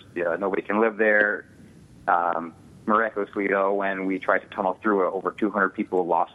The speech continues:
their lives. Um, other people, uh, you know, as early, or sorry, as soon as the nineteen sixties, um,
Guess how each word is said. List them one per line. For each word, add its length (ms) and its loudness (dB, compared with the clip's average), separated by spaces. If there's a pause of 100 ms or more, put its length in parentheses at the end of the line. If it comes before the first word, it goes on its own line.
their 140 0
lives. 400 -4 (500)
Um, 400 2
other 220 2
people, 440 0
uh, 340 0
you 100 -4
know, 140 0
as 140 0 (540)
early, 520 2 (300)
or 100 4
sorry, 320 2
as 60 -4 (120)
soon 240 2
as 300 0
the 240 -2
nineteen 460 -2
sixties, 460 0 (440)
um, 400 0